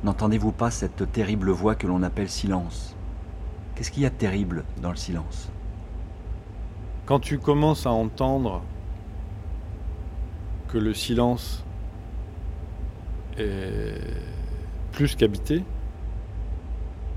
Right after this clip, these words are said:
Speaker 2: ça peut te pousser à une sorte de jouissance perpétuelle, d'hédonisme du son, je sais pas quoi.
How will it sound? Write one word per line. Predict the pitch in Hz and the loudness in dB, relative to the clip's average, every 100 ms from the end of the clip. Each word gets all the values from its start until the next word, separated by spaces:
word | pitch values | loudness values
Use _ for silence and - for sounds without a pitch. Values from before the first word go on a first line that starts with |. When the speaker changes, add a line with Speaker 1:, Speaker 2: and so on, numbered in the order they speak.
| - - - - - | -4 -4 -6 -6 0
Speaker 2:
ça | 120 | 2
peut | 117 | 2
te | - | 2
pousser | 143 143 | 2 4
à | |
une | 127 | 4
sorte | - 113 | 4 2
de | 104 104 | 2 2
jouissance | 107 113 131 - | 2 2 2 2
perpétuelle, | 104 92 101 - 117 143 147 - - - - - - - - - - - - - 101 | 0 0 -2 2 4 2 0 -6 -6 -6 -6 -6 -6 -6 -6 -8 -6 -6 -6 -4 -2
d'hédonisme | 101 98 98 113 110 117 127 - 110 | 0 0 2 2 4 2 0 0 -2
du | 98 | -2
son, | - 110 110 117 | -2 0 0 0
je | - | -4
sais | |
pas | 110 | -4
quoi. | 101 127 | -4 -4